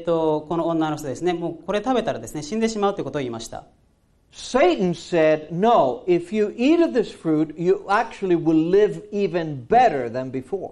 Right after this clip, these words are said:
Speaker 1: 蛇はですね、このエバさんにね、「これを食べたら、あなたは永遠に、えー、もっといいことが起こる」ってことを、えー、あの、話すんですね。
Speaker 2: You will not die.
Speaker 1: で、「あなたは決して死ぬことはないでしょう」ということを話します。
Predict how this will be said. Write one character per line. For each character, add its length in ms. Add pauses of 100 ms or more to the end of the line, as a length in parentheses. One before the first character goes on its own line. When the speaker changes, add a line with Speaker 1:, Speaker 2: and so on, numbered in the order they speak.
(160)
Speaker 1:
蛇 200
は 80
で 80
す 80
ね、 160
こ 160
の 240
エ 80
バ 100
さ 120
ん 40
に 60
ね、 80
「こ 140
れ 60
を 40
食 180
べ 120
た 160
ら、 240
あ 80
な 100
た 160
は 160
永 80
遠 340
に、 380
え 180
ー、 40
も 140
っ 60
と 80
い 80
い 40
こ 100
と 80
が 100
起 80
こ 100
る」 40
っ 40
て 80
こ 100
と 220
を、 100
え 340
ー、 60
あ 120
の、 340
話 240
す 80
ん 40
で 60
す 80
ね。 320 (260)
Speaker 2:
You 360
will 360
not 300
die. 400 (480)
Speaker 1:
で、 100
「あ 60
な 100
た 80
は 80
決 160
し 60
て 100
死 120
ぬ 100
こ 80
と 120
は 140
な 160
い 60
で 80
し 180
ょ 40
う」 40
と 60
い 20
う 40
こ 60
と 100
を 20
話 200
し 60
ま 100
す。 220